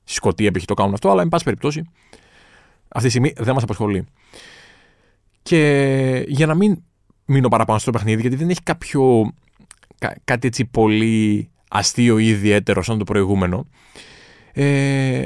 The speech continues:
αυτό το οποίο, αυτός ο συνδυασμός της, ε, περιραίους ατμόσφαιρας γύρω σου, που το παιδικό σου μυαλό το επηρεάζει,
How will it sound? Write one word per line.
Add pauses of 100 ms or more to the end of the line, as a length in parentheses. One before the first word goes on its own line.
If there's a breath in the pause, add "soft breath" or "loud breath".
αυτό
το
οποίο, (920)
αυτός
ο
συνδυασμός
της,
ε,
περιραίους
ατμόσφαιρας
γύρω
σου,
που
το
παιδικό
σου
μυαλό
το
επηρεάζει,